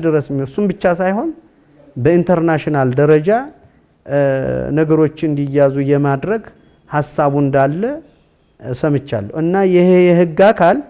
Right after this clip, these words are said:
ምናልባት እንግዲህ በዚያ ቦታ ላይ ስለሞቱ ሰዎች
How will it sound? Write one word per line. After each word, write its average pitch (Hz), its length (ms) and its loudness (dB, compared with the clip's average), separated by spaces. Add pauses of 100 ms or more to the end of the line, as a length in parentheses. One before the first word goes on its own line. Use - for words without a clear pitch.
(600)
ምናልባት 151 800 2
እንግዲህ 147 380 -2 (640)
በዚያ 147 280 4
ቦታ 160 320 2
ላይ 170 180 4 (960)
ስለሞቱ 165 600 2
ሰዎች 180 380 0